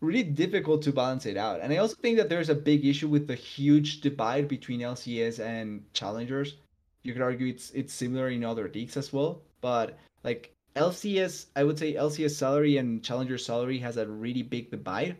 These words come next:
when you compare them. Like, even players from Challengers to Amateur are a really big divide as well. So, like, there's a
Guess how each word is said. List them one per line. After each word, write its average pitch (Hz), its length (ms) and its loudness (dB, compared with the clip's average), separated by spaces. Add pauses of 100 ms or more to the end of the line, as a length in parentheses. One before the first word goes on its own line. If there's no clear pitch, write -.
when 123 140 -4
you 117 100 -6
compare 113 440 -6
them. 147 220 -2 (300)
Like, 120 140 -4
even 147 220 2
players 135 500 0 (380)
from 147 380 6 (220)
Challengers 143 640 2
to 147 200 0
Amateur 135 600 -2 (180)
are 117 160 2
a 110 80 2
really 170 460 0
big 147 260 4
divide 127 400 2
as 127 160 -2
well. 143 300 2 (320)
So, 147 100 4
like, 143 240 4
there's 160 260 6
a 135 220 -2